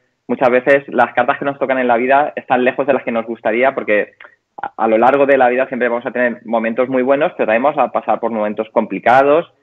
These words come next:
y momentos muy difíciles. Y como bien has dicho, yo creo que, que una de las claves es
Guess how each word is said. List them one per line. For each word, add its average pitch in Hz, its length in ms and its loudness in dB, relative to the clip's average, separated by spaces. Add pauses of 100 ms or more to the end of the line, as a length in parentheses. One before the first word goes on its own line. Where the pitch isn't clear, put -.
(140)
y 123 60 -8
momentos 117 260 -2
muy 143 140 -2
difíciles. 110 540 -2 (500)
Y 120 220 0
como 120 300 4
bien 147 160 4
has 147 120 4
dicho, 147 240 -2
yo 131 120 2
creo 135 160 2
que, 113 460 0
que 117 80 -4
una 131 100 2
de 135 80 2
las 135 140 0
claves 131 300 0
es 139 140 0